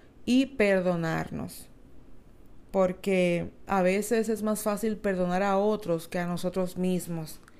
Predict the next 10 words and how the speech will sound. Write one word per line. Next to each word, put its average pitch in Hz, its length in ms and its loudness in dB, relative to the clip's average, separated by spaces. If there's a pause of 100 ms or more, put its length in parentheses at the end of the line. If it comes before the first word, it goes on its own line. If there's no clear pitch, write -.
(240)
Y 220 120 0
cuando 202 320 2
hacemos 220 480 0
esto, 226 400 0
no 196 100 -2
estamos 220 420 -2
respondiendo 208 720 0
al 180 140 0
mandamiento 180 800 0
de 165 220 0